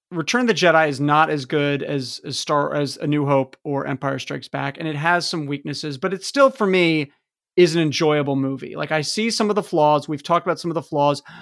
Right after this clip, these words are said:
but I still think there are things about this movie that I really do love. Jabba's palace, I, I do love the space battle. I understand some of the flaws, what's happening on the Death Star, but Ian McDermott's so good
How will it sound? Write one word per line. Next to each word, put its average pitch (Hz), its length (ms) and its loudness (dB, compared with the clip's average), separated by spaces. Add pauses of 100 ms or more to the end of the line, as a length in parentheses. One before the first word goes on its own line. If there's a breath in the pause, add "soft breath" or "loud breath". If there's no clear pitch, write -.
(140)
but 208 100 4
I 277 120 6
still 302 240 -4
think 277 180 -2
there 233 120 6
are 247 140 8
things 220 320 2
about 202 200 2
this 202 140 -2
movie 202 260 0
that 160 120 2
I 180 60 6
really 175 400 2
do 160 200 -2
love. 156 320 4
Jabba's 151 440 2
palace, 160 500 4
I, 165 280 2 (120)
I 160 140 0
do 165 220 -2
love 160 260 2
the 151 80 -8
space 160 320 -4
battle. 156 500 2 (580 soft breath)
I 175 140 4
understand 180 400 0
some 175 140 -6
of - 20 -6
the 160 80 -2
flaws, 170 380 2
what's 156 120 -8
happening 165 300 -2
on 160 60 -2
the 156 80 -4
Death 165 220 2
Star, 170 200 0
but 156 140 -4
Ian 165 140 -2
McDermott's 151 420 -8
so 180 300 4
good 160 500 2